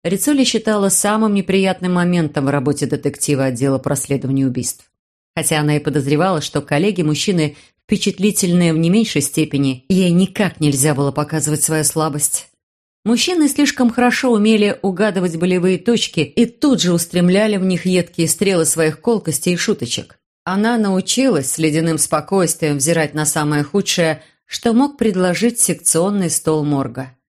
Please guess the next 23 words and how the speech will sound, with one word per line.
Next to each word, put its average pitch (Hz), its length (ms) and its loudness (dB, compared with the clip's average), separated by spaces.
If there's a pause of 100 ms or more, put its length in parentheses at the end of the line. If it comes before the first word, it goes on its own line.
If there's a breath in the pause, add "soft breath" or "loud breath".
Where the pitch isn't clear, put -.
(440)
Никто 170 320 -2
и 160 80 2
не 175 100 0
догадывался, 170 720 -2
чего 143 300 -4
ей 143 80 0
стоило 139 420 0
с 127 80 -6
такой 143 320 -2
невозмутимостью 143 960 -2
переступать 151 600 -4
порог 143 320 -4
этого 147 280 -6
здания. 127 520 -6 (600)
Она 269 200 0
знала, 349 320 -2
что - 220 -2
коллеги 170 400 0
считают 160 480 -2
её 156 140 0
бесстрашной 180 840 -2
Джейн 160 300 0
Риццолли, 147 800 0